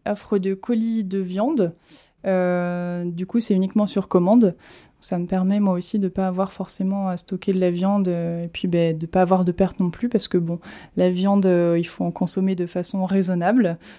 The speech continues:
Je pense que de plus en plus, on doit faire aussi attention à ça.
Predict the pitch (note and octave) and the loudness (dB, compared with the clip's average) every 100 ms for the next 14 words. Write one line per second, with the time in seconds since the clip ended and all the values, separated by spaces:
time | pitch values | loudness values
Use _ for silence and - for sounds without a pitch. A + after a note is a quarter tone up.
0 | _ - F#3 - F3+ F3+ - F#3+ F#3 - | _ -8 -6 -2 -2 0 0 0 0 -2
1 | G#3 G3 F3 F3 E3+ E3+ F#3 F3+ F3 F#3+ | 0 2 2 2 0 0 0 0 2 4
2 | F3+ F3+ - - F#3 - G#3+ | 4 2 -4 -2 -2 2 0